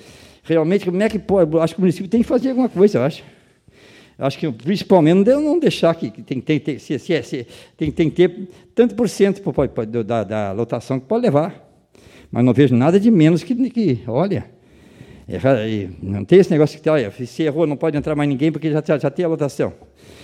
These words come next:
Enquanto tem gente, tá, lota, tá bem lotadinha, tantos lugares nenhum so-, so-, sobrando. A lancha das onze, eu vim das onze horas, não tinha, não, não sobrou lugar, acho, acho,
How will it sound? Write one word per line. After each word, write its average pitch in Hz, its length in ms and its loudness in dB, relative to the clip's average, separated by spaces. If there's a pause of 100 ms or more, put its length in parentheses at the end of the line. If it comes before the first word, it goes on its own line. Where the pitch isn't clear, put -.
(140)
Enquanto 160 300 0
tem 160 160 2
gente, 180 280 2 (380)
tá, 175 280 -2 (1120)
lota, 190 320 0 (200)
tá 104 160 -10
bem 156 160 2
lotadinha, 190 800 2 (260)
tantos 143 280 -4 (280)
lugares 143 320 0
nenhum 208 320 4
so-, 165 140 -6
so-, 156 160 -2
sobrando. 151 400 -2 (720)
A - 80 -14
lancha 147 220 0
das 135 160 0
onze, 156 160 4
eu 143 80 4
vim 160 80 2
das 147 120 6
onze 127 200 4
horas, 170 160 4
não 254 80 2
tinha, 262 260 4
não, 202 140 0
não 165 140 2
sobrou 180 260 4
lugar, 214 320 4
acho, 147 200 -4
acho, 117 360 -10